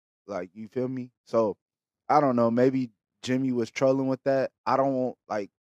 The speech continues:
certain communities to start attacking him because of it. It was just, you know, it's all tongue in cheek. It's all in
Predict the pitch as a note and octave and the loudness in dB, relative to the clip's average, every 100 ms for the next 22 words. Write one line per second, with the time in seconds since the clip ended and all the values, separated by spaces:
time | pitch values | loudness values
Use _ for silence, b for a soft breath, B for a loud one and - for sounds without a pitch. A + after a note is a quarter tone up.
0 | _ _ - B2+ A#2+ A2+ G#2 G#2+ B2+ B2 | _ _ -2 -2 -2 -10 -8 -4 -2 -2
1 | B2 B2+ - F#2 G#2 A#2+ A#2+ G#2+ - A2+ | -6 -8 -10 -12 -6 -4 -2 -4 -6 -8
2 | A2+ A2+ A2+ A2 _ A#2+ A#2+ A#2+ B2 B2 | -8 -8 -6 -8 _ -4 -4 -4 -8 -8
3 | - _ _ _ - B2 B2 A#2+ A#2+ - | -10 _ _ _ -6 -4 -2 -4 -10 -12
4 | - G2 D3 C3+ B2+ A#2+ D3+ D3 C3+ D3 | -12 -8 -4 -4 -4 -4 2 2 2 -4
5 | C3+ B2 - A2 - - B2+ B2+ A2 | -6 -10 -10 -12 -12 -4 0 0 -2